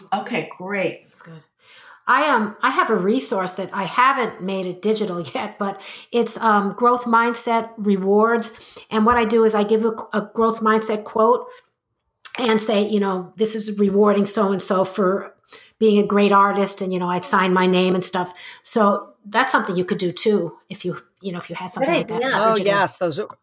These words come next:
Speaker 2: Yeah.
Speaker 4: I like awards. Yeah.
Speaker 2: Yeah.
Speaker 3: The, the video I just finished, I was telling, um, before we started recording, I just finished, um, a video as well. And I'm doing the same thing, sharing it. And then,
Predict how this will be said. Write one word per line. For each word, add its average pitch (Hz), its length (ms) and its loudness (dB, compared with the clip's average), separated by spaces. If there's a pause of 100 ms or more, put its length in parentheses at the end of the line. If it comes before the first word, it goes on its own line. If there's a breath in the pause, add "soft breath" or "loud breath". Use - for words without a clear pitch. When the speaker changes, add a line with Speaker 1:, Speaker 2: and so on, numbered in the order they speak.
Speaker 2:
Yeah. 185 140 -16
Speaker 4:
I 180 80 0
like 185 220 4
awards. 156 500 0
Yeah. 160 500 -6 (100)
Speaker 2:
Yeah. 175 480 -10 (1120 loud breath)
Speaker 3:
The, 262 260 -6
the 262 100 -2
video 277 520 4
I 233 180 2
just 254 220 -4
finished, 262 340 0
I 240 100 4
was 226 180 -2
telling, 240 480 -2
um, 214 220 0
before 220 220 -2
we 247 80 0
started 247 320 0
recording, 233 480 -2
I 196 80 -2
just 196 200 -8
finished, 226 420 -4 (160)
um, 208 280 0
a 208 80 -8
video 214 340 0
as 202 200 -2
well. 208 460 2
And 214 300 -2 (540 soft breath)
I'm 220 220 0
doing 247 220 0
the 240 60 -4
same 254 240 0
thing, 254 280 0
sharing 220 520 2
it. 240 180 -6
And 214 140 -4
then, 202 380 -2